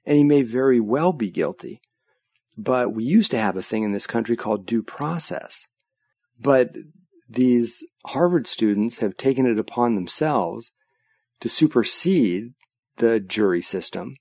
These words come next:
and trials, and they've already determined that this guy's guilty. And so because this lawyer does what a lawyer is supposed to do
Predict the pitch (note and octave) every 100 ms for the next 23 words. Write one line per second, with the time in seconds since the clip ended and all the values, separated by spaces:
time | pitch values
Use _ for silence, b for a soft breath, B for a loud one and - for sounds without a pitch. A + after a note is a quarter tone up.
0 | _ _ _ _ _ - G#2+ F#2+ - -
1 | A#2 F2 D#2 D#2 C3 D3 _ _ _ _
2 | _ _ _ A2+ G#2+ G2+ A#2+ C#3+ D#3 B2
3 | A2 G2+ G2 C3+ C#3+ C3 A2 G#2 G#2 -
4 | G#2+ G2 F2+ - C#3 E3 - - A#2 C#3+
5 | _ _ _ _ _ _ _ A2+ A2 C3+
6 | A#2+ A#2+ A#2 C#3 C#3+ C3+ B2 - G2 G2+
7 | B2+ D3+ G2 F2 C3+ C#3 _ _ _ B2+
8 | B2+ B2+ A2+ G2 G2 G2+ A#2+ B2 A2+ G2+
9 | - - A#2 - - D#2+ G2+ D3+ F2+ F#2